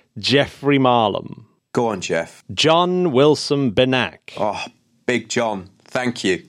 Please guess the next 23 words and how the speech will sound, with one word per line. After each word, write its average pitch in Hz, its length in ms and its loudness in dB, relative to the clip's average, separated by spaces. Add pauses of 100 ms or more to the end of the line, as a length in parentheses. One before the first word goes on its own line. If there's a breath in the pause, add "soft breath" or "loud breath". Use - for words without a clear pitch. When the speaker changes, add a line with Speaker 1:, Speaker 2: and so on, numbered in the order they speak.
Speaker 1:
Justin 147 640 0
Roberts. - 880 -2
Speaker 2:
Justin, 98 760 -6
you 107 680 0 (320)
are 95 460 -2 (240)
a - 60 -4
fine 110 580 -4
man. 87 460 -6 (100)
Speaker 1:
Matt 147 560 -2 (380)
Gilliland. 90 1000 0 (440)
Speaker 2:
Matt, 117 360 -4 (640)
you're 165 300 2
all 170 140 0
right. 156 360 -2 (100)
Speaker 1:
Oh, 170 80 4
thanks. 143 340 0
Speaker 2:
Stick - 240 -4
Speaker 1:
Oh, 156 140 6
Speaker 2:
around. 143 100 0
Speaker 1:
no, 117 140 4
that 113 140 2
Matt. 92 200 -6 (800 loud breath)
Da- 143 240 2